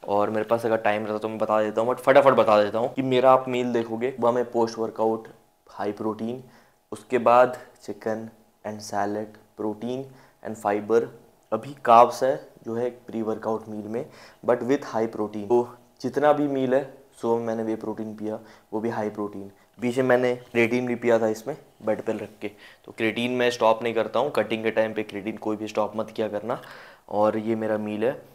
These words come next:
ये carbs मैं सिर्फ ले रहा हूँ workout के time पे एनर्जी के लिए। और साथ ही साथ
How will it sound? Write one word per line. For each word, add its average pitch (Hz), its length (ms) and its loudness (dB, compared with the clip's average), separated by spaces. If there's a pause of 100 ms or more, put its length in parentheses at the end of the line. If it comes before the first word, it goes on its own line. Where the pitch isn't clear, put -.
(220)
ये 113 200 -4
carbs 110 340 4
मैं 117 180 0
सिर्फ 113 220 -4
ले 107 200 0
रहा 113 100 0
हूँ 117 240 -4
workout 107 480 -2
के 113 100 -6
time 107 240 -4
पे 113 120 -2
एनर्जी 107 360 -6 (540)
के 110 100 -2
लिए। 120 260 -2 (540)
और 101 300 0
साथ 123 440 2
ही 143 60 4
साथ 113 240 6